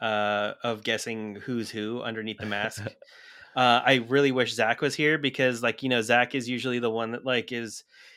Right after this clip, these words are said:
Speaker 1: it watch-, watches maybe, like, the first half of the shows and then he's, like, out on it. But, um, like, the lead singer from the Sex Pistols was, like, the most recent, like,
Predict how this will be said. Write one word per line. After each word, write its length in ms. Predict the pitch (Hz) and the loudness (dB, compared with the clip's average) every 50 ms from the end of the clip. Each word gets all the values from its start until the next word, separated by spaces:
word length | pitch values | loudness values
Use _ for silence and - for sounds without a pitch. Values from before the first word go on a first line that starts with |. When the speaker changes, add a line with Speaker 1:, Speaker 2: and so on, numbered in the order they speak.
| _ _ - | _ _ -2
Speaker 1:
it 180 | 135 131 131 123 | -2 -2 -2 -2
watch-, 420 | 117 117 120 120 120 - - - | -2 0 0 0 0 -2 -8 -6
watches 380 | 135 127 127 127 - - 127 117 | -4 -2 -2 0 -2 -2 -4 -2
maybe, 240 | 120 113 113 120 120 | -2 -2 -2 0 -2
like, 120 | 120 113 | -2 -2
the 80 | - 110 | -4 -10
first 300 | - - 131 123 113 - | -6 -4 -4 -4 -4 -2
half 300 | - 117 117 117 - - | 0 0 0 0 -2 -4
of 60 | 131 | -4
the 80 | 135 131 | -4 -4
shows 340 | - - 143 139 147 143 | -2 -2 -2 -2 -2 -2
and 100 | 135 131 | -4 -4
then 100 | 131 123 | -4 -4
he's, 160 | 120 131 127 113 | -4 -4 -4 -4
like, 140 | 113 107 - 104 | -4 -6 -4 -4
out 200 | 104 107 120 127 | -4 -2 -2 -2
on 160 | 135 147 160 | -2 -4 -4
it. 200 | 170 180 - - _ _ _ _ _ _ _ _ - | -6 -8 -8 -14 _ _ _ _ _ _ _ _ -2
But, 340 | 123 135 131 131 135 - 143 | 2 4 6 6 4 4 2
um, 560 | 135 131 127 123 120 120 117 113 107 98 - _ _ _ _ | 2 2 2 0 -2 -2 -4 -6 -8 -10 -14 _ _ _ _
like, 300 | 135 135 131 117 - - | -4 -4 -2 -4 -4 -4
the 140 | - 135 131 | -2 -2 0
lead 260 | 123 131 139 143 131 | 2 0 0 0 0
singer 240 | - 127 123 135 135 | -2 -2 -2 -2 -4
from 140 | - 143 127 | -4 -4 -6
the 80 | 113 | -6
Sex 260 | - - 123 117 - | -4 -4 -6 -6 -6
Pistols 480 | - - 135 127 - - 147 147 143 127 | -8 -8 -8 -6 -6 -4 -4 -4 -4 -4
was, 200 | 131 131 120 113 | -6 -6 -4 -2
like, 160 | 131 120 120 - | -2 -2 -2 -2
the 80 | 127 | -2
most 260 | 123 123 120 113 - | -2 -2 -2 -2 -4
recent, 400 | - 120 120 - 131 123 120 117 - - | -6 -8 -6 -6 -6 -6 -8 -8 -6 -6
like, 180 | 120 120 - | -6 -6 -6